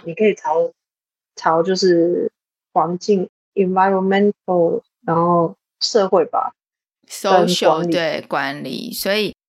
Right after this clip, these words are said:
Speaker 2: S D G，然后现在大家常看得到的就是E S G啦，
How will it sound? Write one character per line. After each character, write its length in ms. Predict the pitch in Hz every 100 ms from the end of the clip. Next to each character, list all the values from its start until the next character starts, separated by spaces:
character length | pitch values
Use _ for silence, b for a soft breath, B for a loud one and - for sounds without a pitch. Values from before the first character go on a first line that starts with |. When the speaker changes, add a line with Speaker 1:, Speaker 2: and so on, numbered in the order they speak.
| _ -
Speaker 2:
S 320 | 185 214 196
D 280 | - 180 180
G， 340 | - 180 165
然 180 | 165 147
后 160 | 208 190
现 160 | 254
在 120 | 220
大 100 | 220
家 160 | 208 208
常 260 | - 151 156
看 300 | 226 175 156
得 180 | 135
到 320 | - - 165 117
的 140 | 107
就 180 | 147 143
是 140 | 139
E 260 | 80 - 113
S 380 | - - - -
G 280 | - - -
啦， 140 | 50